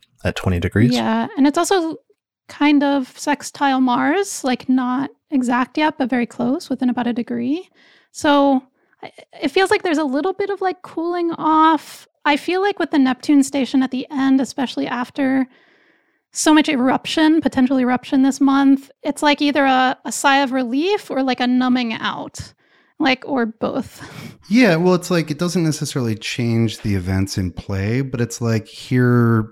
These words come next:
Speaker 3: take these two i-, ibuprofen and then see if, you know,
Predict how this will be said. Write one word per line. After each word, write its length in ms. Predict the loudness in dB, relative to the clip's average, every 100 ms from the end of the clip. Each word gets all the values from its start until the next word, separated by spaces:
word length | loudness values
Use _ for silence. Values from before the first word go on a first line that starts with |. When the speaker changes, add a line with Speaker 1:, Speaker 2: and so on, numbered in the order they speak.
| -2
Speaker 3:
take 240 | 0 2
these 220 | 2 0
two 200 | 0 0
i-, 200 | 2 2 2
ibuprofen 960 | 0 2 0 -2 -4 -2 0 2 2 0 -8 _ _ _ -4
and 260 | -2 -2
then 300 | -2 0 0
see 560 | -2 -4 0 0 0 -2
if, 160 | -8 -4
you 160 | 2
know, 220 | 4 2